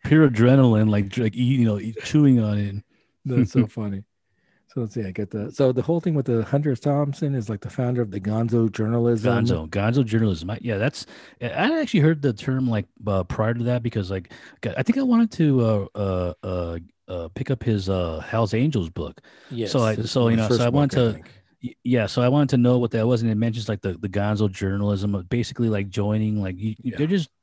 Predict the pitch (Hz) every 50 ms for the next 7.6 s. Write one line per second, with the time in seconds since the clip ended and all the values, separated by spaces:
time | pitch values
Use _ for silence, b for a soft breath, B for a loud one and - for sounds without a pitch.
0 | _ 117 113 110 - 156 156 127 113 _ - - 123 127 123 113 107 95 101 104
1 | - 110 101 98 110 117 117 - - 92 80 78 - _ _ _ _ _ - 151
2 | 143 131 120 113 110 - 127 - - 143 392 - 131 - - 135 - 170 165 -
3 | 180 - 147 127 110 110 117 127 127 - 143 127 - - - 117 123 127 - -
4 | 123 107 101 101 - - 110 98 92 - 113 113 113 107 95 87 87 85 - -
5 | - 110 104 87 76 - - 92 98 110 123 - - 107 107 107 - 127 92 92
6 | 92 85 78 78 80 80 80 117 101 101 98 95 101 113 123 127 123 120 117 117
7 | 113 107 107 107 90 - - - - - -